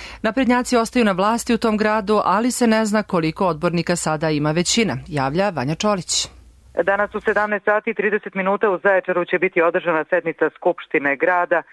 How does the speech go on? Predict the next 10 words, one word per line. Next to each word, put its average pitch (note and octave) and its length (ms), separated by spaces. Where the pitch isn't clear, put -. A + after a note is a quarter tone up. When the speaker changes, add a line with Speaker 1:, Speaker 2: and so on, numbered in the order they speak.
Speaker 2:
na F3 200
kojoj F#3+ 220
bi F#3 120
trebalo F#3 340
da E3+ 100
bude F3+ 220
postavljen E3+ 600
novi E3 280
predsednik C#3+ 600
Skupštine. A2+ 580